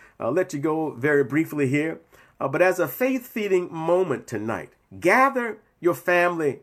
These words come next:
together. And even if it's just you, you may know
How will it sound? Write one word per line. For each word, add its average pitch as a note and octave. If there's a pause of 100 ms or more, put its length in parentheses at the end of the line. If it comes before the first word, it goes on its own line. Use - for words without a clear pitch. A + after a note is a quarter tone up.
(180)
together. A2 (1200)
And B2+
even F#3
if G#3+
it's G#3+
just F3+
you, G#2 (360)
you B2+
may D#3+
know E3